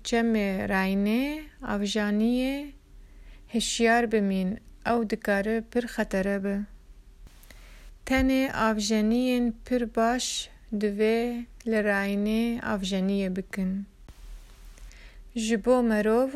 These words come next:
û zarokan bê ezmûn xeteriyek mirinê ye. Heye. Ma te dizanî bû got merovên pîr tim û tim ji germê kêmtir tehmûl dikin.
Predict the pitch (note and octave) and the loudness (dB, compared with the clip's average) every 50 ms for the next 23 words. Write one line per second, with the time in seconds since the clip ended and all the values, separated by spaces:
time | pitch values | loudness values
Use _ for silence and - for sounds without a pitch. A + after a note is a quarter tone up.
0 | - - G#3+ G#3 F#3 - G3 F#3+ F#3+ G3 G#3 A3 A#3 - - B3 B3 C4 C4 C4 | -2 -2 -2 -2 0 0 0 0 2 0 0 -2 -2 -2 -4 -2 -2 0 -2 -2
1 | B3+ B3 A3+ A3 A3 A3 A3+ G#3+ G3 F#3 F#3+ - G3+ G3+ G#3 A3 A#3+ B3+ C4 C4+ | -2 -2 0 0 0 0 0 0 -2 -2 -2 -2 0 0 2 0 0 0 -2 -4
2 | B3+ - - A3+ G#3+ - - G3+ G3+ G3+ G#3+ A3 A3+ A#3 A3+ A3+ - A3 G3+ G3+ | -6 -6 -4 -4 -4 -2 0 0 0 0 0 0 0 -2 -2 -2 -4 -2 -2 0
3 | G3+ G#3 G3+ G3+ G3+ G3 G3+ G3 F#3+ F#3+ F#3+ G3 G3+ G#3 - - - - - - | 0 0 0 0 0 -2 -2 -2 -2 -4 -4 -6 -6 -8 -10 -14 -18 -18 -20 -20
4 | - - - - - - - - - A#3+ A3 G#3 G3+ G3 F#3+ F#3+ F#3+ G3 G3 - | -20 -20 -20 -20 -20 -20 -20 -12 -6 -4 -4 -2 -2 -2 -4 -4 -4 -6 -8 -10
5 | - - - - - - - - - - - - - - - - - - - - | -18 -20 -20 -18 -16 -16 -18 -18 -20 -20 -20 -20 -20 -20 -20 -20 -20 -20 -20 -20
6 | - - - - - - - - - - - - - A#3 A3+ A3 A3 - A#3 A#3 | -20 -20 -20 -20 -20 -20 -20 -20 -20 -20 -20 -10 -2 2 2 2 4 2 0 2
7 | G#3 A3 G#3 - A#3 A3 A3 A3 A3+ B3 C4 B3 C#4 C#4 B3+ A#3+ B3 A3+ A3 G#3+ | 0 -2 0 2 2 4 4 2 2 0 -2 -2 -2 -4 -2 0 0 2 2 2
8 | G#3+ G#3+ A3 A#3 A#3+ A#3 A#3 G#3+ G#3 G#3 G#3 - A#3 A3+ A#3+ B3+ C4 C4+ C4 A#3 | 2 2 2 2 2 2 0 0 0 -2 -2 -2 -2 0 0 0 -2 -4 -6 -10
9 | - - - - - - - - - - - - A#3+ B3 B3 A#3+ A3 G3+ G3 G3+ | -10 -16 -18 -20 -20 -20 -20 -20 -20 -16 -4 0 2 2 4 4 2 2 0 -2
10 | - A#3 A#3+ B3 B3+ B3+ A3 G#3+ G#3+ F#3+ - G#3 G3+ G3 G3 G3+ G#3 G#3+ A3+ A#3+ | -2 0 0 2 2 0 0 0 -2 0 0 0 0 2 2 2 2 2 0 0
11 | A#3 - A3+ G#3 G3+ G3+ G3 - A#3 A#3 A3 A3+ - A3 F#3 F#3+ G#3 G#3 G#3+ G#3+ | -2 -2 -2 0 0 -2 0 0 -2 -2 -2 -2 -4 -4 -2 0 0 0 2 0
12 | G#3 F#3+ F#3+ F3+ - - F3+ F3 F3+ F#3 | 0 0 -2 -4 -2 -2 -2 -2 -2 -4